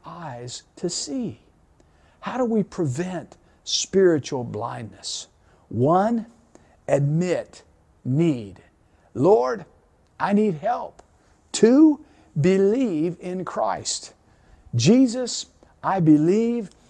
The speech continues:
who you say you are, Messiah, Savior, Lord, and I trust in what you did for me, lived, died,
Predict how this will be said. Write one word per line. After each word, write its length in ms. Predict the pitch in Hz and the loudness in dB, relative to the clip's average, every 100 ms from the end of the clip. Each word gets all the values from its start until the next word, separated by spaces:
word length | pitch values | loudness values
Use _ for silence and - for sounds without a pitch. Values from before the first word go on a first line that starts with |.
| _ _ _ | _ _ _
who 100 | 175 | 0
you 200 | 165 139 | 2 0
say 320 | 123 - 175 | -2 -4 -4
you 220 | 190 202 | -2 -4
are, 320 | 190 180 104 - _ | -4 -8 -12 -18 _
Messiah, 760 | - 156 147 - 202 180 127 107 | -8 -4 -2 -2 -2 -6 -8 -14
Savior, 600 | - - 180 175 135 135 120 | -10 -2 2 2 2 0 0
Lord, 460 | 151 165 123 92 - _ _ | 0 0 -2 -6 -16 _ _
and 140 | 156 | -4
I 140 | 165 160 | -4 -6
trust 500 | - - 226 220 - | -8 -4 -4 -2 2
in 140 | 160 | 4
what 180 | 156 156 | 2 0
you 160 | 170 156 | -2 0
did 320 | 127 185 180 | 4 6 4
for 160 | 202 | -2
me, 460 | 202 196 185 117 - _ _ _ | -4 -2 -2 -4 -6 _ _ _
lived, 680 | - 139 185 185 131 104 - - 110 | -2 4 4 4 0 -4 -18 -16 -8
died, 540 | 147 156 131 98 104 | -6 -6 -8 -12 -16